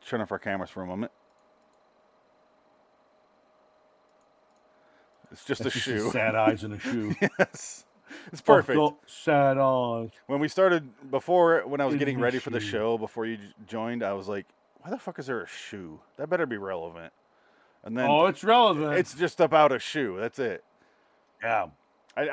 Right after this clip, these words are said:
Speaker 1: I don't read the I M D B synopsises. I just pull an episode.
Speaker 2: I don't, I don't read anything either. I,
Speaker 1: No,
Speaker 2: I
Speaker 1: I
Speaker 2: like
Speaker 1: don't
Speaker 2: to
Speaker 1: wanna
Speaker 2: just
Speaker 1: know.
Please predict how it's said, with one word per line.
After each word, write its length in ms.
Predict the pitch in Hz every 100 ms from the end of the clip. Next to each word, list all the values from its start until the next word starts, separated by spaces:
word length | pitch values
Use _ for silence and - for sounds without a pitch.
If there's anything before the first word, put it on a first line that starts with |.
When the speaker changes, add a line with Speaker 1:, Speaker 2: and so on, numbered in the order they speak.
| 175
Speaker 1:
I 20 |
don't 200 | 262 196
read 200 | 151 175
the 100 | 147
I 160 | 131
M 120 | 135 123
D 80 |
B 220 | 120 117 110
synopsises. 800 | - 107 98 107 135 - 135 123
I 120 | 113
just 280 | 107 113 -
pull 300 | - 110 110
an 60 | 104
episode. 560 | 110 92 - 95 80 85 -
Speaker 2:
I 200 | 160 240
don't, 220 | 247 233 180
I 100 | 185
don't 140 | 240
read 100 | 202
anything 320 | 185 196 165
either. 160 | 180 180
I, 140 | 156 -
Speaker 1:
No, 60 |
Speaker 2:
I 80 | 131
Speaker 1:
I 20 | 180
Speaker 2:
like 200 | 190 151
Speaker 1:
don't 140 | 170
Speaker 2:
to 60 | 151
Speaker 1:
wanna 120 | 139
Speaker 2:
just 20 |
Speaker 1:
know. 140 | 127